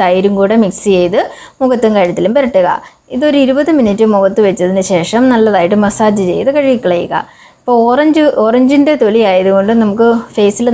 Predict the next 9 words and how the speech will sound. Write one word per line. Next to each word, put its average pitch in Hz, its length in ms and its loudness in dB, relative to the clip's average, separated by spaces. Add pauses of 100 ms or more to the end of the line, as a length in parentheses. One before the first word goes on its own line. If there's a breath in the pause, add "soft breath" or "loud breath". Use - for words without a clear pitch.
നല്ല 196 200 2 (100)
തിളക്കവും 190 480 0
ഉന്മേഷവും 190 460 0
ഒക്കെ 247 180 -2 (400)
കിട്ടും. 240 260 -4 (680)
അപ്പോൾ 302 200 -2 (100)
എല്ലാവരും 262 460 2
ഇത് 220 160 -2
try 196 180 0